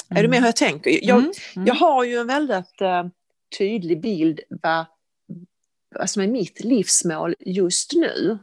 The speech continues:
Speaker 1: Och, och
Speaker 2: Mm.
Speaker 1: det är verkligen, det finns så många små grejer som vi kan göra. Men att få in det, hur, hur ska jag kunna mäta det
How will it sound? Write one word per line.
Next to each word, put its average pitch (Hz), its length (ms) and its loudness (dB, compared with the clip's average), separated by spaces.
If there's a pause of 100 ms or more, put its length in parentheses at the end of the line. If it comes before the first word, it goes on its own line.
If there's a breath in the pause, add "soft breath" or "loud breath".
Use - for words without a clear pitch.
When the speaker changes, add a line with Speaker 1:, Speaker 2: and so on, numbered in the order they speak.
Speaker 1:
Och, - 100 -4
och - 100 -4
Speaker 2:
Mm. 233 100 4
Speaker 1:
det 262 60 4
är 233 120 2
verkligen, 214 540 0 (1000 soft breath)
det 247 120 2
finns 277 320 0
så 294 100 2
många 247 500 2
små 185 440 -2
grejer 185 440 -2
som 180 200 -6
vi 175 80 -6
kan 180 220 -6
göra. 214 520 -2 (1400)
Men 196 160 -4
att 196 100 -8
få - 160 -4
in 254 280 0
det, 214 420 -2
hur, 240 200 -6
hur 254 80 -8
ska - 180 -6
jag 196 100 -4
kunna 202 260 -8
mäta - 760 -8
det 180 380 -4